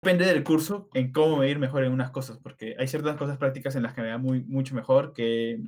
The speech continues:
en su, en su parte teórica y al revés, la verdad. No sé, no sé ustedes, por ejemplo, hay ciertos cursos en los que a mí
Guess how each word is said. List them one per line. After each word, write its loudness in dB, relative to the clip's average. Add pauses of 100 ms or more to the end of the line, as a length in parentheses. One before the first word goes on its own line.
en -6
su, -16
en -4
su -6
parte 0
teórica 0
y -2
al 0
revés, 0
la -12
verdad. -8 (1400)
No 0
sé, -4
no 4
sé 2
ustedes, 4
por -2
ejemplo, 2
hay 2
ciertos -6
cursos -2
en -2
los -4
que -12
a -6
mí -6